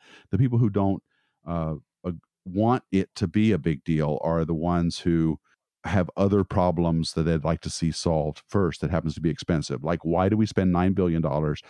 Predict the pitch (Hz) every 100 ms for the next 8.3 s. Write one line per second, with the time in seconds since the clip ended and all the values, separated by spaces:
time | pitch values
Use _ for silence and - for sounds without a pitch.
0 | - - - 85 73 92 101 98 87 -
1 | 87 - 87 85 - 78 - - 92 82
2 | 110 107 101 95 85 85 85 82 85 85
3 | 73 82 80 87 82 73 - - - -
4 | 98 90 101 113 104 90 85 65 80 76
5 | 73 98 78 - _ 95 120 185 - 180
6 | - 143 131 170 139 143 127 123 117 113
7 | 104 101 135 123 - 104 87 101 90 92
8 | 131 139 62